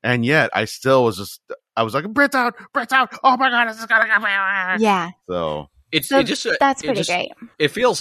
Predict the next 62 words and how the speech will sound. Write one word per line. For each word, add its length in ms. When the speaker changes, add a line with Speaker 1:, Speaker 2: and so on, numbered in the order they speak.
Speaker 3:
just 200
like 180
it 200
to 80
me, 200
like 200
it's, 380
like, 300
sort 180
of 80
the 80
building 380
of 80
a 80
super, 760
a 120
super 340
group 440
that 340
it, 140
because 380
Britt's 280
been, 440
like, 220
on 100
her 160
own 160
for 100
so 200
long, 260
and 80
now 220
she's, 340
like, 280
uh, 180
going 300
to 120
at 80
least 200
occasionally 560
be 240
a 80
part 280
of 80
something 580
that 100
already 320
has 180
all 100
these 180
other, 340
like, 200
really 180
big 280
names 380
involved 460
in 80
it. 140
So 80
that's 260
super 240
cool. 240